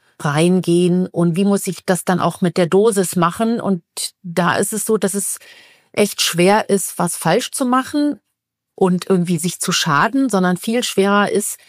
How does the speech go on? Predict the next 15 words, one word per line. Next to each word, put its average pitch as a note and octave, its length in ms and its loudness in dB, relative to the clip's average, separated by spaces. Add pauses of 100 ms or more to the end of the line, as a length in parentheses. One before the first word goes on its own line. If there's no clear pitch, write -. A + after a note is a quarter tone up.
(340)
wie F#3 80 -2
man F#3+ 160 2
das F#3 240 -2
richtig G#3 320 0
macht. D#3 220 -4
Kann A3 120 -2
man B3 120 2
vielleicht G#3+ 380 2
ein G#3+ 120 -2
bisschen A#3 340 0
mit G#3 160 -2
Sport F#3 360 0
vergleichen, D#3 680 -2
ne? G#3 200 2
Also F#3+ 320 0